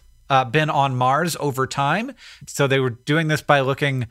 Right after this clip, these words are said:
uh, at the composition of the planet's atmosphere and crust,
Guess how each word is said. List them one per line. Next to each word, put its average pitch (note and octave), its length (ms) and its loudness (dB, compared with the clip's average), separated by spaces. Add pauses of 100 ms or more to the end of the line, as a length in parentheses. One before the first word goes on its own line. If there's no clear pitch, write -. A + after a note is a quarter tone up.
(280)
uh, B2 560 2
at C3+ 180 0
the B2 300 0
composition D#3+ 520 0
of C3+ 60 -6
the C3 80 -4
planet's C3+ 400 -4
atmosphere G#3+ 500 2
and B2 200 -8
crust, - 480 0